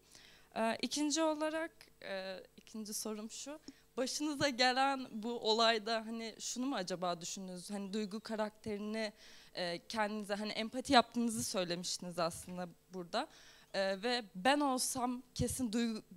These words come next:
Duygu'nun yerinde olsaydım kesinlikle böyle bir şey yapardım. Böyle bir, hani,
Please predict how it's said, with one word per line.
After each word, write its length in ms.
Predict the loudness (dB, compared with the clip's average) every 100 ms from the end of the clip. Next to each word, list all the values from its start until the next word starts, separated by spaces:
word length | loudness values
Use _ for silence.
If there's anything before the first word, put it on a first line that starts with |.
| 0
Duygu'nun 360 | 2 2 0 0
yerinde 400 | 2 2 2 2
olsaydım 640 | 0 0 0 0 -2 -10 -16 -20 -6
kesinlikle 580 | -6 -2 -2 0 4 8
böyle 300 | 8 6 2
bir 60 |
şey 240 | 2 2 2
yapardım. 560 | 2 2 2 0 2
Böyle 480 | 4 4 2 -2 0
bir, 280 | 2 2 0 -4
hani, 340 | -4 -4 -6